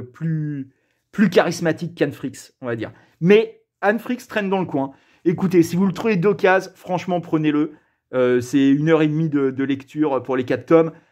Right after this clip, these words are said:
Vous allez vous mettre bien, c'est pas dégueu, l'histoire est prenante, les persos sont, sont attachants le temps de la lecture, et voilà. Et Line, très chouette aussi. Je conseille vraiment Line,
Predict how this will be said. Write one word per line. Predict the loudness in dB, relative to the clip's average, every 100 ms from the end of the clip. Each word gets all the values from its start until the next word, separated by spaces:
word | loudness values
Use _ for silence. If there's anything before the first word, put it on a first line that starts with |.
| _
Vous | -6 2
allez | 4 4
vous | 2
mettre | -2 -2
bien, | 0 -2 -2
c'est | -4 -4
pas | -2
dégueu, | -2 -2 0 -2
l'histoire | -2 -4 0 0
est | 0
prenante, | -4 -2 -4 -6 _ _ -4
les | -2
persos | 0 -2 0 -2
sont, | 0 -4 -4 -6
sont | -2
attachants | -2 0 -2 -2
le | -2 -2
temps | -4
de |
la | -4
lecture, | -4 -6 -6 -6 -14 _ _
et | -6
voilà. | -2 -2 -4 _ _ _ _ _ _ _ -18 0
Et | 2 2 -2 -20 -10
Line, | 0 4 4 2 -6 _ _
très | -8 -6
chouette | -2 -4 -4
aussi. | -10 -14 _ _ -8
Je | -6
conseille | -4 -2 0
vraiment | 2 2 0 0
Line, | 2 2 2 0 -6